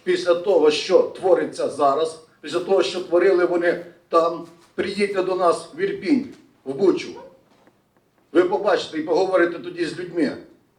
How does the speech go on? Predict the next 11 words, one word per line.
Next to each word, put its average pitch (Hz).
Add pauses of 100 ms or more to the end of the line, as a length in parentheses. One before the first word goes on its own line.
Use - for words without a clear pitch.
(520)
як 175
гвалтували 175
і 156
вбивали 160
наших 151
дітей 156
і -
дівчат. - (1800)
І 147
ви 220
намагаєтеся 180